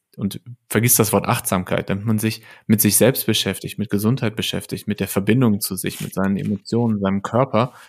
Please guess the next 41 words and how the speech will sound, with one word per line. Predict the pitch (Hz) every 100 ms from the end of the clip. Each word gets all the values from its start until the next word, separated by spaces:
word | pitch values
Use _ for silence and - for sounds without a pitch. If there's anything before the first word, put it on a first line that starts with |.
| _
seinen | 98 98
Gedanken, | 98 98 123 123 113 131 - - - - - - _ _
um, | 123 117 117 117 - _ _ _ _ _ _ _ - -
ähm, | 110 107 104 107
ja, | 113 117
um | 110 107 107 -
das | 107 -
halt | 113 110
präventiv, | - 120 110 104 - 190 - - -
äh, | 101
ähm, | 101 98 - 120 117 110 107 - _ _ _ _ _ -
ja, | 107 -
äh, | 104 107
also | 101 107
dass, | 104 -
dass | 110 -
wir |
gar | 107 104
nicht | 117
erst | - 117 -
zu |
dieser | 113 107
Situation | 104 101 101 - 101 101
kommen | - 107 104
müssen. | 95 - - - _ - - - -
Also | 107 104
das | 101 117
ist | 117 - - -
genau | 101 101
mein | 107 101
großer | 101 101 104 95
Wunsch. | 101 95 -
Also | - 98
ich | 104
unterstütze | 104 95 131 131 120
Menschen, | 110 117 117 113 113 107
wenn | 107
dieser | 120 117
Punkt | 104 110 107
gekommen | - - 139 160
ist, | 170 -